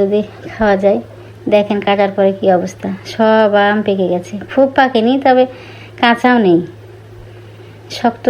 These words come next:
দেখে নিয়ে এসলাম, তারপরে দেখেন হলুদ হয়ে গেছে আমগুলো। আমি তিনটা আম নিয়ে এসেছি,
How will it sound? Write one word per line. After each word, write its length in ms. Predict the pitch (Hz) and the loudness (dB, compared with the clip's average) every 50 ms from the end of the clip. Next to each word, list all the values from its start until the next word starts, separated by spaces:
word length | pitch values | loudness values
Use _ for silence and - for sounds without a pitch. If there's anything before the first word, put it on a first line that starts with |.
| 233 233 | 0 0
দেখে 180 | 240 233 - 254 240 | 0 0 0 0 2
নিয়ে 140 | 240 226 220 | 2 2 0
এসলাম, 240 | 220 - - 240 247 247 254 | 0 0 0 2 2 2 2
তারপরে 280 | 226 214 214 - 208 202 202 | 0 0 0 -2 0 0 2
দেখেন 180 | 202 202 214 185 | 0 0 0 -2
হলুদ 200 | 202 220 220 202 190 190 | 0 0 0 0 2 2
হয়ে 120 | 190 175 180 | 2 0 0
গেছে 180 | 170 - - 185 185 | -2 -4 -4 -6 -6
আমগুলো। 280 | 196 190 - - 208 - - - - - - - - - - - - - - - - - - - - - - - - - - - - 240 | -6 -8 -10 -12 -14 -16 -16 -18 -20 -20 -20 -20 -20 -20 -20 -20 -20 -20 -20 -20 -20 -20 -20 -20 -20 -20 -20 -20 -20 -20 -20 -14 -8 -4
আমি 140 | 226 226 220 220 | -2 -2 0 2
তিনটা 280 | - 247 240 233 226 233 220 | 2 2 2 2 2 0 0
আম 60 | 220 220 220 | 0 -2 -2
নিয়ে 120 | 214 214 208 | -2 -4 -4
এসেছি, 300 | - - - - - | -6 -10 -8 -2 0